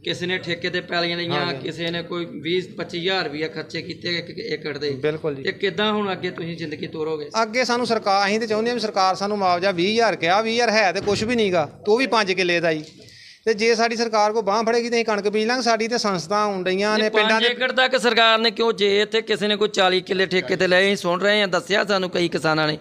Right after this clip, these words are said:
Speaker 2: ਹਾਂਜੀ, ਹਾਂਜੀ।
Speaker 1: ਉਹਨਾਂ ਦਾ ਫਿਰ ਕਿਉਂ ਨਹੀਂ, ਉਹ ਕਿੱਥੋਂ ਵਿਚਾਰੇ ਆਪਣਾ ਜਿਹੜਾ ਮਤਲਬ ਪੈਰਾਂ 'ਤੇ ਕਿੱਦਾਂ ਖੜੇ ਹੋਣਗੇ?
Speaker 2: ਇਹ ਤਾਂ ਹੁਣ ਭਗਵੰਤ ਮਾਨ ਸਾਹਿਬ ਵੀ ਦੱਸਦੇ ਰਹੇ ਆ, ਜਦੋਂ ਕਾਂਗਰਸ ਦੀ ਸਰਕਾਰ ਸੀ ਉਦੋਂ ਆਂਦੇ ਵੀ ਖਜ਼ਾਨਾ ਨਾ ਕਹੋ ਪੀਪਾ ਕਹੋ, ਤੇ ਹੁਣ ਅਸੀਂ ਕੀ ਕਹੀਏ?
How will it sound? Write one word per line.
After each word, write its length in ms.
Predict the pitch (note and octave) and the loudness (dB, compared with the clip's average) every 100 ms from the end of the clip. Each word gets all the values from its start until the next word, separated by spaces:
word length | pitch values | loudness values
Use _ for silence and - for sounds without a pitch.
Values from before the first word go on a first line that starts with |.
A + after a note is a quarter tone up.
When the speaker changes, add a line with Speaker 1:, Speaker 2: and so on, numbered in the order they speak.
| C#3+ | -10
Speaker 2:
ਹਾਂਜੀ, 200 | C3+ B2+ | -12 -12
ਹਾਂਜੀ। 160 | - - | -6 2
Speaker 1:
ਉਹਨਾਂ 300 | A#3 C4 C4+ | 4 4 4
ਦਾ 140 | C#4 | 2
ਫਿਰ 140 | A#3+ | 2
ਕਿਉਂ 280 | G#3+ A#3 A3+ | 0 0 2
ਨਹੀਂ, 120 | A3+ | 2
ਉਹ 120 | A3+ A3+ | 2 2
ਕਿੱਥੋਂ 260 | A3+ A3 | -2 -2
ਵਿਚਾਰੇ 400 | A3+ G#3+ G#3 G#3 | 0 4 4 4
ਆਪਣਾ 320 | G3+ G3 G3 | 2 2 -2
ਜਿਹੜਾ 380 | G3 F3+ G3 G3 - - - - | -2 0 2 2 -2 -18 -12 0
ਮਤਲਬ 320 | F3 G3 G3 | 2 4 2
ਪੈਰਾਂ 280 | G3 F#3+ G3 | 2 2 2
'ਤੇ 80 | G3 | 0
ਕਿੱਦਾਂ 320 | G#3 F3+ G#3+ | -2 0 0
ਖੜੇ 220 | F#3+ F#3 | 2 2
ਹੋਣਗੇ? 360 | F3 D3+ B2+ - - _ | 2 0 -6 -12 -20 _
Speaker 2:
ਇਹ 200 | A3 B3+ | -4 -2
ਤਾਂ 80 | C#4 | 0
ਹੁਣ 200 | C#4 C4 | 0 0
ਭਗਵੰਤ 320 | A#3+ B3+ A#3+ | -2 0 2
ਮਾਨ 200 | F3+ E3+ | 2 2
ਸਾਹਿਬ 160 | F3 G#3+ | 4 2
ਵੀ 60 | A#3+ | 2
ਦੱਸਦੇ 320 | A3+ G3+ A3+ | 0 2 2
ਰਹੇ 120 | A#3+ | 2
ਆ, 60 | C4+ | 2
ਜਦੋਂ 180 | C4 | 0
ਕਾਂਗਰਸ 320 | A#3+ G#3+ G#3+ G3+ | 0 0 0 0
ਦੀ 120 | A#3 | 0
ਸਰਕਾਰ 380 | A#3 G#3+ G3+ G3 | 0 2 2 2
ਸੀ 220 | G#3+ G3+ - - | 0 -4 -14 -6
ਉਦੋਂ 280 | F#3+ G#3 A3+ | 0 2 2
ਆਂਦੇ 240 | A#3 A#3+ B3 | 2 2 0
ਵੀ 220 | B3+ A#3+ | 0 -2
ਖਜ਼ਾਨਾ 400 | G#3+ G3 F#3+ G#3 | 0 2 2 2
ਨਾ 140 | A3 | 2
ਕਹੋ 140 | A3 A3+ | 0 0
ਪੀਪਾ 360 | F#3+ F#3 F3+ | 0 2 2
ਕਹੋ, 240 | F3+ F#3+ F#3+ - _ _ _ - | 2 -2 -2 -10 _ _ _ -2
ਤੇ 60 | G#3 | 2
ਹੁਣ 180 | A3+ F#3+ | 4 4
ਅਸੀਂ 160 | G#3+ | 2
ਕੀ 120 | A3+ | 0
ਕਹੀਏ? 280 | A3+ A3 A3 | 0 2 0